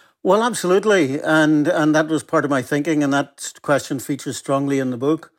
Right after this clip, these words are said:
I think one of the big reasons, one of the big problems about the concept of a uniting Ireland is that essentially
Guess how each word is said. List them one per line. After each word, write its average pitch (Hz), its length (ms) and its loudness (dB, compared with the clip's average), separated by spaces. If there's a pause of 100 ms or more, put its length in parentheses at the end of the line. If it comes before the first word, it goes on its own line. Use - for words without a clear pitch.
(160)
I 156 160 2
think 156 380 0 (760)
one 156 360 0
of 160 80 4
the 143 80 0
big 143 160 2
reasons, 147 440 2
one 156 140 2
of 151 60 4
the 147 60 2
big 127 200 -4
problems 156 640 0
about 139 240 -2
the 139 80 -6
concept 147 480 -2
of 131 160 -2
a 135 40 -6
uniting 127 440 -2
Ireland 123 420 0 (320)
is 131 160 -4
that 147 140 0
essentially 139 640 -2